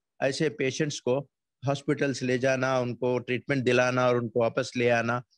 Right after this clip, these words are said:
तो ये काम भी बहुत खूबी से अंजाम दिए। और इसके बाद जो क्वारंटाइन के लिए, अ, लोग जो क्वारंटाइन में थे और, अ,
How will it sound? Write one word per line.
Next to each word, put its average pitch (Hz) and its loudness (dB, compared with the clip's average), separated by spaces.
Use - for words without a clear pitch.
तो 143 0
ये 170 2
काम 131 0
भी 127 0
बहुत 139 0
खूबी 135 0
से 120 0
अंजाम 123 -2
दिए। 101 -6
और 143 4
इसके 170 2
बाद 170 2
जो 151 2
क्वारंटाइन 147 -2
के 147 0
लिए, 143 0
अ, 131 0
लोग 131 2
जो 131 0
क्वारंटाइन 135 -2
में 139 -2
थे 131 -2
और, 123 0
अ, 127 0